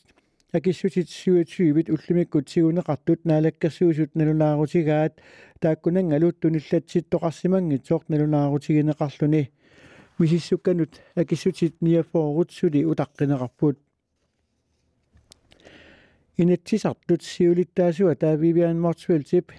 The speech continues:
пиартумик упернаамут атаатсимииттоқарниссаа сермитсиақ аакиимут уппернарсарпаа. Упернаамут атаатсимииттоқарниссаа инатсисартут сиулиттаасоқарфиата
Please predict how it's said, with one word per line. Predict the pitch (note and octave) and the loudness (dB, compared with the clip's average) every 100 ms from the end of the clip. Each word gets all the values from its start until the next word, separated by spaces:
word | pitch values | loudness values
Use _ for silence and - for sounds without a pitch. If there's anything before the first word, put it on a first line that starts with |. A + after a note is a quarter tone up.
| _ - | _ -2
пиартумик | F3 E3+ - F3+ D#3 - | 0 0 -2 -2 -2 -2
упернаамут | E3 E3+ E3+ F#3 D3 C#3+ E3 | -4 -2 -2 0 0 0 -2
атаатсимииттоқарниссаа | E3 D#3+ D3+ - E3 D3+ - E3 E3 D#3+ - E3+ C#3+ | -2 -2 -2 0 0 0 -2 -2 -2 -2 -2 0 0
сермитсиақ | - E3+ E3 D3 - D3+ | 0 0 0 0 -2 -4
аакиимут | - E3+ D#3+ F3+ C#3+ D#3 | -2 -4 0 -2 0 -2
уппернарсарпаа. | F#3 C#3+ F3+ D#3+ D3+ C#3 D#3+ - - D3 D3 C#3 _ _ - - - - _ - | -4 -4 -2 -2 -2 -4 -8 -6 -2 0 0 -4 _ _ -20 -20 -20 -20 _ -4
Упернаамут | D3+ E3 F3 F#3 D3+ E3+ - | -2 -2 0 0 0 0 -2
атаатсимииттоқарниссаа | F#3 E3 E3 - F3 D#3 F3 E3+ F3+ F#3+ - D3+ D3 - | -2 -2 -2 -2 -2 -2 -2 0 0 -2 0 0 0 0
инатсисартут | E3 D#3+ G3 F#3 F#3 E3 - | -2 -2 0 0 0 -4 -4
сиулиттаасоқарфиата | - E3 E3 D#3+ F3 E3+ F3 E3+ - F#3 D3 E3 | 0 2 2 0 0 -2 -2 -4 -2 -2 0 -2